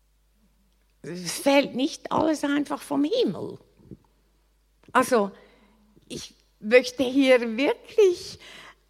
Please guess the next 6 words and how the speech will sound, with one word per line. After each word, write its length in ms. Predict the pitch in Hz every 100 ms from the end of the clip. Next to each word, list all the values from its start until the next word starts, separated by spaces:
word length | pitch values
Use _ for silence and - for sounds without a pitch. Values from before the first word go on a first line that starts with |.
| -
anregen 1000 | 226 320 466 349 - 247 277 302 226 226
oder 240 | 220 233
bitten 680 | - - 330 - - 359 320
sogar, 720 | - 285 277 285 202 143 - - _ - _ _ _ _ _ _ _ _ _ - - _ _
dass 300 | - - - 202
wir 220 | 202